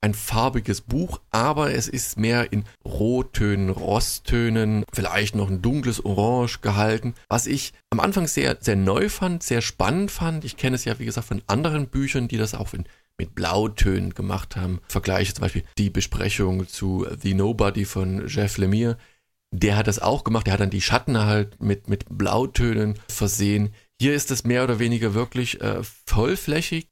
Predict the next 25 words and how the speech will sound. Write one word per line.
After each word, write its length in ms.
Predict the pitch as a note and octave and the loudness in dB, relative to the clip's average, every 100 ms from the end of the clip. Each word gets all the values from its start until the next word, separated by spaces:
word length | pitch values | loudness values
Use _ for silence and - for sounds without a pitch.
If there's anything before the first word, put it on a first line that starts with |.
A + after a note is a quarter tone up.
| - | -2
und 560 | B2+ C3 C3 C3 B2+ | 2 2 2 0 0
das 160 | - - | 0 0
ist 180 | B2+ - | 0 0
auch 140 | B2 | 0
so 180 | - B2+ | 0 0
ein 180 | B2+ A#2 | 0 -4
bisschen, 640 | G#2 G#2 D#3+ - D3+ D3 C#3+ _ _ | -4 0 0 0 -2 -2 -4 _ _
mm, 300 | G2+ G#2 G#2+ - | 0 2 2 0
hier 240 | A#2+ F#3 | 0 2
und 180 | E3+ C3+ | 0 0
da 100 | B2 | 0
manchmal 400 | B2 B2 - A#2+ | 0 0 0 0
der 140 | B2 | 0
Kritikpunkt. 680 | A2+ - - - - F2+ - | -4 -4 -4 -2 0 0 2
Man 160 | G#2 G2+ | 2 2
hat 180 | D#3 D3 | 2 2
halt 260 | D3 D3 | 0 0
von 220 | - B2+ G2+ | -4 -2 -2
Rottönen 880 | G2 G2 B2+ G#3 - E3 E3+ D#3+ | -2 -2 -2 0 0 0 0 -2
aus 160 | - G2+ | -4 0
meiner 320 | G#2 D#3+ F3+ | 2 2 0
Sicht 260 | - D#3 - | -2 -6 -6
so 100 | - | -4
ein 280 | G#2 F#2+ | 0 2
Bild, 280 | F#2+ D3+ E3 | 2 2 0